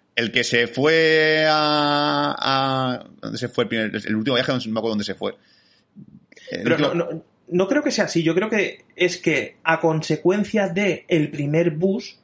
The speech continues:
Speaker 2: se crea un, es decir, sin ese primer bus no se hubiese creado esa, es decir, sin ese primer bus, nuestro, o, o el Buzz Lightyear que vemos en la película, es que, que digo es el nuestro porque es el que estamos viendo,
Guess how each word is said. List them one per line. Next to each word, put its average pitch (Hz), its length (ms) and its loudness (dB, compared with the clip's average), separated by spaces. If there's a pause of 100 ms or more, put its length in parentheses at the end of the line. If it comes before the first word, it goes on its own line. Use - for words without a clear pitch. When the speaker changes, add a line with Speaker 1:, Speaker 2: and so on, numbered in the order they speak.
(400)
Speaker 2:
se - 280 -2
crea 175 380 0 (920)
un, 151 360 0
es 156 100 0
decir, 185 220 4
sin 165 220 0
ese 208 200 2
primer 185 340 2
bus 180 320 0
no 160 120 2
se 175 120 0
hubiese 170 320 0
creado 139 440 -2
esa, 135 540 -4
es 143 240 -4
decir, 156 300 -2 (560)
sin 170 180 0
ese 220 140 0
primer 170 320 0
bus, 196 380 -4 (100)
nuestro, 160 460 0
o, 139 280 0
o 127 60 2
el 123 80 0
Buzz 139 140 -2
Lightyear 143 340 0
que 147 60 -4
vemos 135 280 -2
en - 40 -4
la 123 100 0
película, 185 400 -4
es - 120 -10
que, 120 160 -6
que 117 120 -8
digo 120 240 -2
es - 80 -8
el 123 80 -2
nuestro 120 320 -4
porque - 180 -6
es 117 80 -6
el 127 60 -4
que 131 60 -2
estamos 123 280 -4
viendo, 139 320 -4